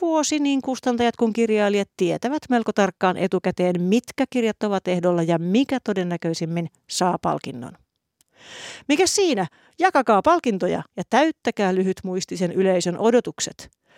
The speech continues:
Kaikki me kuitenkin tiedämme, että äänestykselle perustuva palkinto ei mittaa paremmuutta. Vuoden urheilija ei ole vuoden paras, menestynein tai merkittävin,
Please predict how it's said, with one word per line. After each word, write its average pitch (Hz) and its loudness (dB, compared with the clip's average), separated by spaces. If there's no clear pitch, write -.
Kaikki 330 2
me 196 2
kuitenkin 180 0
tiedämme, 170 0
että 202 0
äänestykselle 196 0
perustuva 175 0
palkinto 247 0
ei 294 4
mittaa 208 0
paremmuutta. 185 -2
Vuoden 359 6
urheilija 180 2
ei 247 4
ole 180 2
vuoden 175 0
paras, 214 0
menestynein 202 0
tai 147 -4
merkittävin, 196 -2